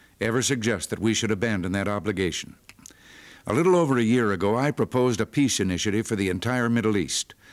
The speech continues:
It was based in the Camp David Accords and the United Nations Resolutions two four two and three three eight. We offered our help in bringing the Arab states and Israel together in negotiations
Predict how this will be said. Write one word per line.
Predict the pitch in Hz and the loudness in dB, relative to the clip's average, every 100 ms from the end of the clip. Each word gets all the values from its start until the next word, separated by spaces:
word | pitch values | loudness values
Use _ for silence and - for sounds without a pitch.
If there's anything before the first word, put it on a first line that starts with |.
| - - - | -20 -20 -4
It | 110 | -2
was | 113 95 | 0 0
based | 143 170 - | 0 0 0
in | 135 | 0
the | |
Camp | 127 143 147 101 | 0 0 -2 0
David | 131 120 117 | 0 0 -2
Accords | - 113 113 123 | 0 0 2 0
and | 101 95 | -2 0
the | |
United | 101 110 127 123 | 0 0 -2 -2
Nations | 117 113 127 95 | 0 0 -2 -2
Resolutions | 110 101 104 110 98 107 | -2 0 0 0 0 -2
two | - 131 | 0 -2
four | - 113 | 2 0
two | 110 117 107 | 0 0 2
and | 101 | 2
three | - 107 | 0 -4
three | - 101 101 | -2 0 0
eight. | 87 - - _ _ - - - - | -2 -6 -14 _ _ -20 -20 -16 -2
We | 117 | 0
offered | 127 160 156 | 2 2 0
our | 156 151 | 0 0
help | 127 131 - | 0 0 -2
in | 95 85 | -6 -2
bringing | 131 151 147 | 0 2 2
the | 120 120 | 2 2
Arab | 135 131 | 2 0
states | - 139 127 - | 0 0 0 0
and | 113 | -2
Israel | 123 117 110 117 | 0 0 0 0
together | 110 95 123 104 104 | 0 -2 -2 0 0
in | 98 | 0
negotiations | 95 117 120 113 104 95 - 92 | 0 0 0 0 0 -2 -4 -6